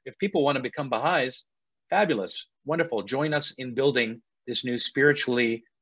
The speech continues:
grounded, community building oriented civilization based on spiritual principles.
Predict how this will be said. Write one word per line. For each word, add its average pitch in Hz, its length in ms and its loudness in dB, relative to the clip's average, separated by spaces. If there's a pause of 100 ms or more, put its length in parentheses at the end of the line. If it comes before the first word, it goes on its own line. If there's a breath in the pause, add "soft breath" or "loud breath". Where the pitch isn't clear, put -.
(180)
grounded, 120 540 2
community 120 420 0
building 113 460 4
oriented 110 640 -2 (280)
civilization 117 840 4
based 113 240 4
on 110 80 0
spiritual 120 400 0
principles. - 540 0